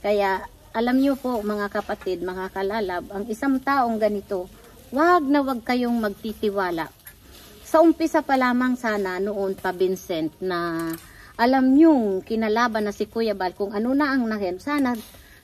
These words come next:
noon pa kayo ay nag-action na. Hindi yung inayaan nyo na lang ng ganyan na kung ano-ano, dahil ikaw naman daw ang tumatanggap ng pera. Sana ay prinoteksyonan nyo si Kul-, Kalingap Rab at si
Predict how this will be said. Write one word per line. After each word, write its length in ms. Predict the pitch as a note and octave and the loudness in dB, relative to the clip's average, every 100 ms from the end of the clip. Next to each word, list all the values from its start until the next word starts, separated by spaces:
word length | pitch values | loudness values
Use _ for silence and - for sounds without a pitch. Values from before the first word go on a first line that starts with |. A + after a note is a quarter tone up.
| - | 0
noon 320 | D4+ D#4+ C#4+ | 4 6 4
pa 320 | - G3 F#3 | 0 -4 -4
kayo 320 | - C4 C4 - | -4 -4 -2 -4
ay 320 | G3 G3+ A3 | -4 -4 -4
nag-action 720 | A3 G#3+ G3 G3 - - E3 D3+ | -4 -4 -4 -8 -8 -6 -4 -4
na. 160 | E3 | -6
Hindi 400 | E3 B3 B3 C4+ | -2 0 0 0
yung 160 | C#4 B3+ - - - C4+ | -2 -4 -10 -20 -6 2
inayaan 640 | C4+ A#3+ A3+ G#3 G3+ G3+ | 2 4 0 -2 -2 -2
nyo 80 | G3+ | -2
na 160 | G3 F#3+ | -2 -4
lang 160 | F#3 F#3+ | -4 -4
ng 100 | F#3 E3+ | -4 -4
ganyan 400 | D#3+ E3 E3 F3 | -2 -2 -4 -4
na 240 | F3 F3 | -6 -6
kung 160 | G3+ A#3+ | -6 -4
ano-ano, 560 | G#3 A#3+ C#4+ D4+ A#3+ | -6 -2 0 0 0
dahil 320 | A3 G#3 G3+ | 0 0 0
ikaw 160 | G#3+ A#3 | -2 -2
naman 320 | A#3 A#3 A#3 | 0 0 2
daw 160 | A#3+ A#3+ | 2 0
ang 160 | G#3 | -4
tumatanggap 720 | G3+ G#3 G3 - G#3+ G#3+ A3+ G#3 | -4 -4 -4 -4 -4 -4 -4 -4
ng 160 | G3 | -6
pera. 480 | G3 A#3+ A#3 F#3+ F3+ - - - - - - | -4 -4 -4 -6 -8 -12 -20 -20 -20 -20 -20
Sana 400 | - D#4+ C#4+ G#3+ | -2 2 2 0
ay 160 | G3+ G#3+ | 0 -4
prinoteksyonan 880 | A3 B3+ C#4 C#4 C#4 - C4+ B3 A#3 | -2 2 2 0 -6 -6 -2 0 0
nyo 160 | A3 | -2
si 160 | G#3 G#3+ | -4 -8
Kul-, 320 | - A3+ G#3 | -2 -2 -2
Kalingap 480 | - A3 A#3+ A#3+ A3 | -2 0 0 -4 -2
Rab 240 | G3 G3 | -4 -2
at 160 | A3 A3 | -6 -8
si 400 | - G#3+ G#3+ A3 | -2 0 0 -2